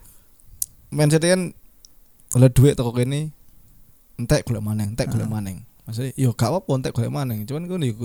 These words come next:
Speaker 1: kudu ndelok iso, iso ngatur kehidupan apa, keuangan pisan, maksudnya ngono.
Speaker 2: Komentari apa? Cukup, hanya cukup bisa buat makan yo.
Speaker 1: Ya.
Speaker 2: Lho manganmu kok ngono ya apa, Pak?
Speaker 1: Makanya dia ngeri.
Speaker 2: Lah iya,
Speaker 1: Maksudnya
Speaker 2: kan iku.
Speaker 1: jaga kondisi kan api, jadi
Speaker 2: Dan
Speaker 1: makan-makan.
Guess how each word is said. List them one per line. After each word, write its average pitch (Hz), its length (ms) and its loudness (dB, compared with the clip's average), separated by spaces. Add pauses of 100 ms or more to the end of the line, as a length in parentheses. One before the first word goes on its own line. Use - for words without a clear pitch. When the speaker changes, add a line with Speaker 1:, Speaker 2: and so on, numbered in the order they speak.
(100)
Speaker 1:
kudu 127 240 -6
ndelok 131 360 -4
iso, 117 260 -8 (180)
iso 135 180 -4
ngatur 127 500 -2
kehidupan 117 440 -4
apa, 127 160 -4 (180)
keuangan 117 400 0
pisan, 123 300 -4
maksudnya 123 320 -6
ngono. 110 380 -6 (340)
Speaker 2:
Komentari 185 440 2
apa? 220 180 0 (240)
Cukup, 190 420 2
hanya 165 240 4
cukup 180 240 2
bisa 156 360 2
buat 147 200 -4
makan 165 400 -2
yo. 139 140 -2 (380)
Speaker 1:
Ya. 127 420 0 (400)
Speaker 2:
Lho 135 140 0
manganmu 196 360 8
kok 247 220 12
ngono 247 380 12
ya 226 200 10
apa, 226 300 6
Pak? 165 480 2
Speaker 1:
Makanya 143 300 0
dia 160 160 0
ngeri. 220 340 -2
Speaker 2:
Lah 147 160 2
iya, 226 240 6
Speaker 1:
Maksudnya 151 240 4
Speaker 2:
kan 196 160 0
iku. 214 160 -4
Speaker 1:
jaga 139 340 2 (220)
kondisi 135 400 -4
kan 160 140 -4
api, 147 260 -8
jadi 113 260 -8
Speaker 2:
Dan - 220 4
Speaker 1:
makan-makan. 107 280 -4